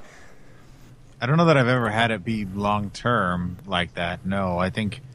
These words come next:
the closest thing I can think of was, um, when my daughter was really young, she had a, a, a febrile seizure, seizure. And to watch that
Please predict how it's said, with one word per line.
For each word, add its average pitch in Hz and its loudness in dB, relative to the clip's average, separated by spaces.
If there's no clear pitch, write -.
the - -10
closest 135 4
thing 113 2
I 110 4
can 110 -2
think 107 -4
of 98 2
was, 95 -2
um, 90 0
when 110 -6
my 101 4
daughter 101 4
was 90 -4
really 131 4
young, 107 4
she 110 -2
had 98 2
a, 87 -2
a, - -8
a - -6
febrile 107 2
seizure, 98 -2
seizure. 107 2
And 95 2
to 123 2
watch 104 2
that 98 2